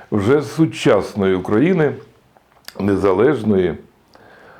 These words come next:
Е, починаючи з дев'яносто першого року, ми дійсно провели, м, величезну роботу, пов'язану з, е, санітарно-лікарськими комісіями.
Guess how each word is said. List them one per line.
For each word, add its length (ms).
Е, 140
починаючи 880
з 40
дев'яносто 460
першого 460
року, 340
ми 380
дійсно 520
провели, 600
м, 320
величезну 680
роботу, 560
пов'язану 760
з, 200
е, 240
санітарно-лікарськими 2250
комісіями. 1200